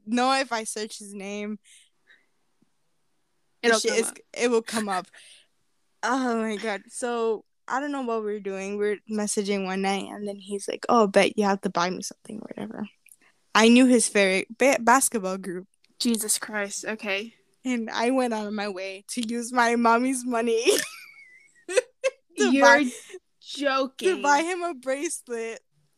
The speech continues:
Speaker 1: related to the, his favorite basketball group. We were talking
Speaker 2: Which
Speaker 1: about
Speaker 2: was?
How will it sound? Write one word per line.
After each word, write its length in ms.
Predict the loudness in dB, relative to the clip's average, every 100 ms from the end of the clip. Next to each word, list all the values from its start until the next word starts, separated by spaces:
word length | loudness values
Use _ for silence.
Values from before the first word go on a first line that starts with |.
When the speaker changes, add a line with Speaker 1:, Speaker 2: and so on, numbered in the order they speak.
| _ _
Speaker 1:
related 760 | -14 -10 -4 -2 -2 -4 -6
to 140 | -8 -10
the, 100 | -8
his 180 | -8
favorite 300 | -8 -6 -4
basketball 560 | 0 0 0 -4 -2 -2
group. 240 | -4 -14 -14 _ _ _ _ -20 -20 -20 _
We 60 | 0
were 80 | 2
talking 320 | 4 4 4
Speaker 2:
Which 80 | 4
Speaker 1:
about 140 | 4
Speaker 2:
was? 640 | 6 6 4 0 -10 -14